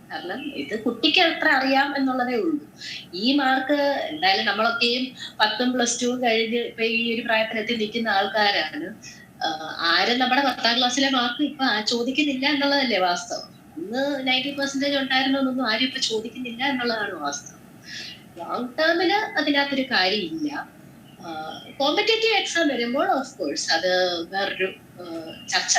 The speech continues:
വേറൊരു ചർച്ചയാണ് കോമ്പറ്റേറ്റീവ് എക്സാംസ്. ഇപ്പം എൻട്രൻസ് റാങ്കിങ് വരുന്ന സിസ്റ്റം, അത് വേറൊരു തലത്തിലുള്ള കാര്യമാണ്. പക്ഷെ പത്ത് പ്ലസ് ടുവിന് അങ്ങനെ ഒരു കാര്യമില്ല.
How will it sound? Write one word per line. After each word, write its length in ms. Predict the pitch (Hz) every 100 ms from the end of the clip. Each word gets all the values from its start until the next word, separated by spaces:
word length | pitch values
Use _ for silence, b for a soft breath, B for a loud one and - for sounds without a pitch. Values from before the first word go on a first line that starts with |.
| -
വേറൊരു 300 | 190 220 226
ചർച്ചയാണ് 500 | 220 185 - - 143
കോമ്പറ്റേറ്റീവ് 640 | 160 156 151 160 170 160 143
എക്സാംസ്. 680 | - - - - - - 180
ഇപ്പം 380 | 165 165 160
എൻട്രൻസ് 500 | 170 170 165 165 -
റാങ്കിങ് 640 | 175 175 180 226 233 226 196
വരുന്ന 220 | 165 165
സിസ്റ്റം, 360 | - - - - B B B B B 311
അത് 200 | 453 311
വേറൊരു 480 | 190 160 165 - -
തലത്തിലുള്ള 440 | 185 160 156 151 147
കാര്യമാണ്. 380 | 139 - - -
പക്ഷെ 220 | - 403 -
പത്ത് 360 | 175 - 330 403
പ്ലസ് 260 | 320 - 247
ടുവിന് 220 | 220 247
അങ്ങനെ 320 | 330 196 170
ഒരു 140 | 165
കാര്യമില്ല. 460 | 156 147 175 -